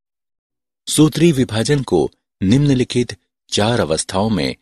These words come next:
विभाजित किया गया है: पूर्णावस्था, मध्यावस्था, पश्चावस्था और अंत्यावस्था। आइए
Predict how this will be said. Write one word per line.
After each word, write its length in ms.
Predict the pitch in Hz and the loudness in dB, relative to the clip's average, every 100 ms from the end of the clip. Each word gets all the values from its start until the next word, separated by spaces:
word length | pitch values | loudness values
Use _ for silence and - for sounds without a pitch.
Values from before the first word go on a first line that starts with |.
| _ _ | _ _
विभाजित 500 | 123 117 117 113 113 | -2 0 -2 -4 -6
किया 240 | - 85 67 | -2 -2 0
गया 240 | 76 69 | 0 0
है: 200 | 73 73 - _ _ _ _ _ - | -2 -4 -6 _ _ _ _ _ 0
पूर्णावस्था, 800 | 117 90 69 69 - - 113 139 _ _ _ - | 2 2 -2 -2 -6 -8 -10 -12 _ _ _ -4
मध्यावस्था, 840 | 95 127 127 127 104 98 - 71 - _ _ _ _ _ - | -2 -2 -4 -4 -2 -4 -6 -8 -10 _ _ _ _ _ -2
पश्चावस्था 840 | 110 - 76 67 73 - 73 65 - _ _ | -2 0 -2 -2 -4 -4 -6 -6 -10 _ _
और 360 | 95 76 67 67 - _ _ | 0 2 2 -4 -8 _ _
अंत्यावस्था। 800 | - 127 - 87 67 71 - 76 - - _ _ _ _ _ _ _ _ _ _ | -2 0 0 0 0 -4 -6 -8 -8 -14 _ _ _ _ _ _ _ _ _ _
आइए 380 | 87 76 82 127 | -4 -2 -2 -4